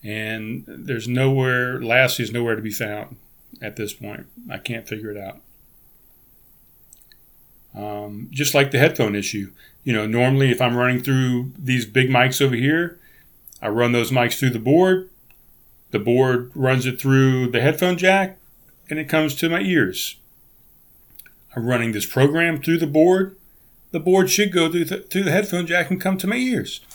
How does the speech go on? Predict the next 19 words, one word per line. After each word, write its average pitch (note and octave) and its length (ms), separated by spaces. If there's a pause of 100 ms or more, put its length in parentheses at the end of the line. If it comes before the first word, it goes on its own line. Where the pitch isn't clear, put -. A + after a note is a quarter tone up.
(680)
So, F#3+ 680 (160)
yes, - 480
sir, A3+ 480 (380)
I'm D3+ 140
gonna F#3+ 180
talk G3 280
more G#3 240
about F3 220
equipment G#3 420
tonight B2 420
because C#3+ 800 (760)
I'm C3+ 140
pissed F#3+ 300
off C#3 340
that C#3+ 160
the D3 60
equipment C3 520
is B2+ 120
not A2+ 320